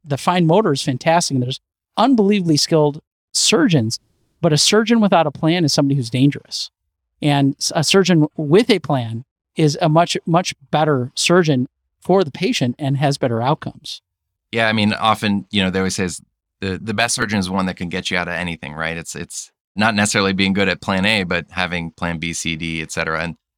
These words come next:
Speaker 2: I think, you know, flight analogies in medicine are used ad nauseum, but I do find them very useful. And, you know, it's, you think of a, the first time I, I got to fly in the cockpit of a plane, like, with a pilot,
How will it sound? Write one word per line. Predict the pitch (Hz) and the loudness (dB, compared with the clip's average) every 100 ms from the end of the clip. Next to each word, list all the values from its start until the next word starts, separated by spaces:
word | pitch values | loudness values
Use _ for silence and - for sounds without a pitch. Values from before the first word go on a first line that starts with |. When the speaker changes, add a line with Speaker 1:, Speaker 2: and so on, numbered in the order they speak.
| - | -10
Speaker 2:
I | 95 | -4
think, | 104 98 | -2 -2
you | 101 | -4
know, | 82 | -4
flight | - 104 107 | -2 -2 0
analogies | 101 92 90 87 90 87 | 0 0 -2 -4 -8 -8
in | |
medicine | 87 87 87 87 | -6 -6 -6 -8
are | 85 | -8
used | 87 85 82 80 | -8 -8 -8 -10
ad | - 85 | -8 -6
nauseum, | 87 98 95 87 80 85 78 | -2 0 0 -2 -4 -6 -6
but | 85 - | -6 -6
I | 87 | -6
do | 95 | -6
find | 92 90 90 | -4 -6 -6
them | 87 - _ - | -8 -14 _ -4
very | 90 90 | -2 0
useful. | 95 92 - 85 85 _ _ _ _ - | -2 -2 -6 -8 -8 _ _ _ _ -4
And, | 92 95 90 87 90 - _ _ | -2 0 0 -2 -8 -14 _ _
you | 110 | -2
know, | 98 | 0
it's, | 92 - | 0 -2
you | 101 | -4
think | 104 107 | -2 -2
of | 107 | -2
a, | 98 87 _ _ | -2 -2 _ _
the | - | -12
first | 95 139 143 | -6 -4 -2
time | 127 110 | -2 0
I, | 98 - | 0 0
I | 98 | -2
got | 98 | -2
to | 90 | -4
fly | - - 104 | -6 -2 0
in | 101 | 0
the | 87 | -2
cockpit | - 92 - 90 | -2 -4 -2 -6
of | 87 | -6
a | 82 | -10
plane, | - 92 87 80 | -8 -6 -4 -6
like, | 78 78 | -6 -8
with | 90 98 95 | -6 -6 -6
a | |
pilot, | - 87 80 71 76 | -6 -4 -4 -6 -12